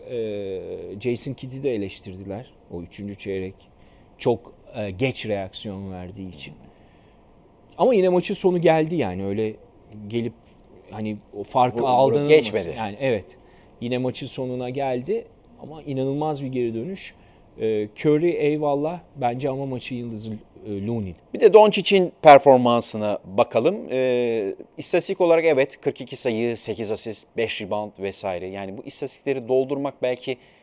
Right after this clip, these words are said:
Speaker 2: bir yandan kolay, bir yandan değil. Fakat Doncic'in oynadığı basketbol, yani nasıl tarif edersin abi?
Speaker 1: Şöyle tarif edeyim mi?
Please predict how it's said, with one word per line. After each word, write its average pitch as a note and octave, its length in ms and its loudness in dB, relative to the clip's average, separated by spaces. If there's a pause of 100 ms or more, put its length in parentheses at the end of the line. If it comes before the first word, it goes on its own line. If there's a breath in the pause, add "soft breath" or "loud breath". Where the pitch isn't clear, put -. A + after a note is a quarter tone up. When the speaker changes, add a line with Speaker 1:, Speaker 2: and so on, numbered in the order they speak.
(180 soft breath)
Speaker 2:
bir A2+ 120 -10
yandan D#3+ 420 -4
kolay, D3 440 -6
bir B2+ 60 -10
yandan D3 520 -6
değil. D3 220 -6 (380 soft breath)
Fakat A2 320 -10
Doncic'in A2 520 -10
oynadığı G#2 480 -10
basketbol, G2+ 540 -6 (1200)
yani G2+ 360 -8 (1700)
nasıl G2 220 -16
tarif C#3 360 -12
edersin D#2+ 360 -18
abi? - 340 -20 (100)
Speaker 1:
Şöyle D#4 320 4
tarif B3+ 320 4
edeyim C4+ 240 -6
mi? D#3 240 -2